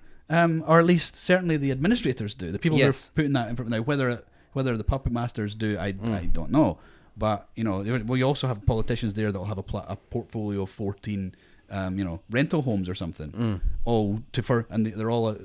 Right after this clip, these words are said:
Speaker 1: rented out to first-time buyers. So they're like, "Well, I don't wanna see the value of my," so there's gonna be that, right?
Speaker 2: Mm-hmm.
Speaker 1: But they just, even, even if we just get, cut them slack and say they're entirely well-meaning, they just don't think through the unin-, well, the unintended consequences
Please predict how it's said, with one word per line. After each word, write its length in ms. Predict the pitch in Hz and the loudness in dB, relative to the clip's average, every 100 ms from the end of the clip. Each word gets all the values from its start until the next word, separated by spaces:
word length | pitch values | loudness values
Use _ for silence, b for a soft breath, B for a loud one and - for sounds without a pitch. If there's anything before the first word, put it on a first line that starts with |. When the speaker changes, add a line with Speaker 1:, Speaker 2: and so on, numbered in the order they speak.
| 98 | -10
Speaker 1:
rented 420 | 104 110 110 104 | -6 -2 -2 -4
out 100 | 101 | -6
to 60 | 104 | -6
first-time 400 | 107 104 104 95 | -6 -6 -4 -2
buyers. 320 | 101 143 95 | 0 0 -2
So 60 | - | -2
they're 60 | 107 | -4
like, 140 | 101 | -4
"Well, 100 | 101 | -4
I 80 | 113 | -4
don't 120 | 120 | -2
wanna 160 | 113 107 | -4 -4
see 120 | 117 | -6
the 80 | 104 | -6
value 380 | 107 104 104 101 | -4 -4 -2 -4
of 80 | 101 | -4
my," 120 | 101 B - | -6 B -4
so 100 | 180 | 0
there's 120 | 190 | 4
gonna 140 | 247 156 | 4 4
be 80 | 113 | 2
that, 260 | 127 107 | 0 -2
right? 120 | - | 2
Speaker 2:
Mm-hmm. 480 | 113 110 101 110 110 92 - | 2 4 2 0 0 -2 -6
Speaker 1:
But 160 | 143 156 | -6 -4
they 60 | |
just, 420 | 160 202 - - - _ _ _ _ _ _ - | 0 0 -2 -8 -18 _ _ _ _ _ _ -2
even, 500 | 214 220 175 147 147 | 0 0 -2 -2 -4
even 200 | 170 190 | -2 -2
if 80 | 170 | -2
we 60 | 139 | -2
just 360 | 139 135 - | -2 -6 -10
get, 160 | 147 - | -10 -4
cut 160 | 170 | -2
them 100 | 170 | -2
slack 360 | 160 147 139 139 | -2 -2 -2 -2
and 100 | 117 | -2
say 180 | - 123 | -2 -2
they're 160 | 113 | -2
entirely 400 | 110 110 135 135 123 | -4 -2 0 0 0
well-meaning, 560 | 117 117 120 85 123 - _ _ _ _ _ | 0 2 0 -2 -6 -10 _ _ _ _ _
they 80 | 147 | -10
just 300 | 151 180 - | -6 -6 -6
don't 260 | 151 156 - | -2 0 0
think 360 | - 147 165 - | -2 -4 -4 -8
through 460 | 147 147 90 135 - _ _ - - - | -4 -2 -2 -6 -10 _ _ -18 -18 -8
the 120 | 131 | -6
unin-, 560 | 117 147 139 - 123 117 | 0 0 0 -4 -10 -6
well, 160 | 107 | -6
the 140 | 90 90 | -6 -8
unintended 640 | 104 101 - 120 151 107 | -6 -6 -6 -8 -6 -8
consequences 840 | - 123 135 - 92 87 - 120 | -10 -10 -10 -10 -10 -10 -10 -8